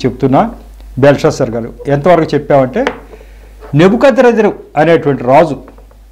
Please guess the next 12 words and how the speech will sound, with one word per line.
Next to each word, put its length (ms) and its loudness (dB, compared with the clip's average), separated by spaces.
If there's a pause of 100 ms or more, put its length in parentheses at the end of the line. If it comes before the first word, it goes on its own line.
(420)
బబులోను 420 2
దేశపు 380 0
రాజు, 320 2 (1080)
చాలా 140 6
చెప్పుకున్నాం 520 2
ఇప్పుడు 200 0
ఇంతకు 220 2
ముందు 300 4
ఎపిసోడ్లో. 460 -4 (300)
ఎన్నో 240 6
తప్పులు 360 0
చేశాడు, 420 0